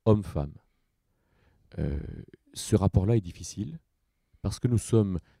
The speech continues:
sexués de manière différente et de fait, euh, no-, tout est différent en nous. Un homme est absolument différent d'une femme et d'une femme d'un homme.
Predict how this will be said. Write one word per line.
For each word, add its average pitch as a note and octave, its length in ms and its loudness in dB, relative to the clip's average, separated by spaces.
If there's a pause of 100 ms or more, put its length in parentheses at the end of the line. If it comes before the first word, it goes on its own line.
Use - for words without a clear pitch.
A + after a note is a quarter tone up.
(960)
sexués C3+ 760 0
de G#2 80 4
manière F#2 300 4
différente F#2 720 -4
et - 120 2
de A2+ 100 6
fait, - 400 -4 (500)
euh, E2 280 -4 (260)
no-, G#2+ 320 2 (180)
tout - 260 0
est C3 60 4
différent C3+ 560 -2
en G#2+ 120 4
nous. C3 180 0 (360)
Un G2 180 2
homme D3 160 6
est A2 120 -2
absolument G#2+ 440 2
différent G2+ 340 -4
d'une G2 160 -4
femme G2 280 -2
et F2 40 -2
d'une F2+ 140 -8
femme E2+ 260 -8
d'un E2+ 180 -2
homme. D#3 260 0